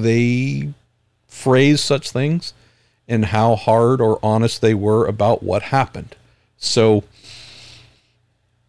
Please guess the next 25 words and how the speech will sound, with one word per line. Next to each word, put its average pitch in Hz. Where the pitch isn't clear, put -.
a -
little 185
bit 185
in 170
there 147
to, 117
uh, 110
to -
grasp 110
in 107
how 110
things 107
were 104
presented, 98
I 87
think. 90
Um, 165
our 180
friend 233
Tracy 247
at 156
Apex -
A 170
T 202
X, -